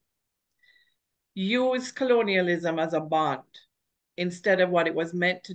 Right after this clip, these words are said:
do, which was to divide by race and class. What happened during the eighteen hundreds was that the discarded of the world were brought to the Caribbean.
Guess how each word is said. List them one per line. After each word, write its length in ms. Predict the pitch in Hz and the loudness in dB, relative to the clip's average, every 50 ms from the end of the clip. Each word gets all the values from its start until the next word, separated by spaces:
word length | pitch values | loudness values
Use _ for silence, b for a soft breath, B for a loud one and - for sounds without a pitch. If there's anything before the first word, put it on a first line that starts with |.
| 160 | -6
do, 60 | 156 147 147 | -6 -6 -4
which 200 | 151 151 - 165 | -6 -6 -6 -6
was 180 | 156 156 - | -8 -8 -8
to 120 | - 170 165 151 160 | -8 -8 -8 -6 -6
divide 380 | 160 147 165 156 156 156 151 151 147 | -4 0 2 2 2 2 0 -2 -4
by 380 | - 156 151 151 151 147 - - _ _ _ _ _ _ _ _ _ - | -4 -2 -2 -2 -2 -4 -6 -10 _ _ _ _ _ _ _ _ _ -6
race 300 | 165 170 170 160 160 - | -4 -2 -2 -2 -4 -4
and 180 | 165 151 151 147 - | -6 -6 -6 -8 -10
class. 300 | 165 135 - - - _ _ _ _ _ _ _ _ _ _ _ _ _ _ _ _ _ _ _ _ _ _ _ _ _ _ _ _ _ _ _ _ _ _ _ _ _ _ _ _ _ _ _ _ _ | -8 -8 -8 -10 -12 _ _ _ _ _ _ _ _ _ _ _ _ _ _ _ _ _ _ _ _ _ _ _ _ _ _ _ _ _ _ _ _ _ _ _ _ _ _ _ _ _ _ _ _ _
What 280 | - 190 220 254 294 294 | -6 -2 2 2 2 2
happened 640 | 277 285 302 277 269 - 240 214 196 180 170 - - _ _ - 185 170 165 185 | 0 -2 -2 -2 -2 0 0 0 0 -2 -4 -8 -12 _ _ -16 -12 -8 -2 0
during 540 | 202 196 190 190 185 175 170 170 170 175 - _ _ _ _ _ - | 2 4 4 4 2 2 0 -4 -8 -14 -16 _ _ _ _ _ -10
the 160 | 185 190 - - 190 | -6 -4 0 2 2
eighteen 280 | 180 175 175 180 170 170 170 170 | 2 0 0 -4 -6 -4 -2 -2
hundreds 440 | 165 165 160 151 143 139 147 - - - - | -2 -2 -4 -4 -6 -6 -8 -12 -16 -16 -6
was 340 | 180 175 175 175 175 170 - | -2 0 2 2 0 -2 0
that 300 | - 175 160 156 151 - - - - _ _ _ _ _ _ _ _ _ _ _ _ _ _ _ - | 2 4 4 4 2 -2 -8 -16 -20 _ _ _ _ _ _ _ _ _ _ _ _ _ _ _ -6
the 160 | 185 185 202 190 233 | 0 0 2 2 2
discarded 760 | 226 226 - - - - 214 208 208 208 196 - - - - _ _ _ _ _ _ _ _ - | 0 0 -2 -8 -4 0 0 2 2 0 0 -2 -4 -10 -12 _ _ _ _ _ _ _ _ -4
of 160 | 175 165 165 | -2 -2 -2
the 140 | 175 170 170 165 | -2 -2 0 0
world 320 | 151 139 143 - 90 - - - _ _ _ _ _ _ _ _ _ _ _ _ _ _ _ | 0 0 0 -2 -6 -10 -16 -20 _ _ _ _ _ _ _ _ _ _ _ _ _ _ _
were 180 | - - - 160 170 | -6 -6 -4 0 2
brought 240 | 175 156 156 - - | 2 2 2 0 -4
to 80 | - 160 | -8 -10
the 120 | 151 151 - | -10 -10 -8
Caribbean. 400 | - 165 143 135 - - - _ | -8 -8 -8 -8 -10 -16 -20 _